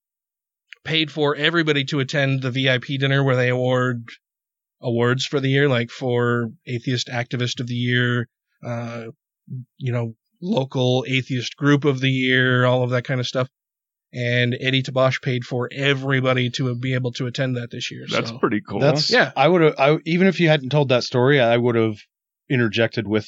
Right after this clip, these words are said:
Speaker 3: uh, how sweet that guy is.
Speaker 1: He's really good. He's, I, I really like him.
Speaker 3: He's, he's, he's a total teddy bear. Like, he
Speaker 1: Yeah.
Speaker 3: doesn't seem like it.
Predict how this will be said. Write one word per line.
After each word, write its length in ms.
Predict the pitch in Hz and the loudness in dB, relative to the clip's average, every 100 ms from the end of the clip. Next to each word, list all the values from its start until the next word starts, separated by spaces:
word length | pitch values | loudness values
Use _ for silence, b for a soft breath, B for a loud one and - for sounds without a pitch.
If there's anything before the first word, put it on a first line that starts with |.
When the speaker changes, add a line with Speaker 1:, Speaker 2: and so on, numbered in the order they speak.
| - 143 | -8 0
Speaker 3:
uh, 340 | 110 104 101 117 | 2 2 0 -2
how 200 | 120 110 | -2 -2
sweet 380 | - 113 107 | -2 -2 -2
that 180 | 107 101 | -2 -4
guy 160 | 104 92 | -4 -6
is. 320 | 82 80 - - - | -6 -10 -12 -8 2
Speaker 1:
He's 260 | 302 233 | 4 4
really 340 | 151 151 147 127 | 4 4 4 2
good. 280 | 127 120 120 | -2 -6 -2
He's, 240 | 170 180 - | 0 0 0
I, 200 | 165 196 | 2 2
I 180 | 165 170 | 0 0
really 320 | 165 156 135 | 2 2 2
like 240 | 123 117 | 0 -6
him. 160 | 127 120 | -10 -4
Speaker 3:
He's, 280 | 127 143 113 | 0 0 2
he's, 240 | 151 131 | 0 0
he's 220 | 139 147 139 | 0 2 2
a 60 | |
total 380 | - 156 147 123 | 2 4 4 4
teddy 240 | 135 131 | 0 0
bear. 300 | 110 101 98 | 0 0 0
Like, 160 | 107 120 | 2 2
he 80 | 156 | 2
Speaker 1:
Yeah. 60 | |
Speaker 3:
doesn't 260 | 180 - 185 | 2 2 0
seem 280 | - 185 202 | 0 4 6
like 280 | 208 214 233 | 6 4 -2
it. 160 | 233 | -6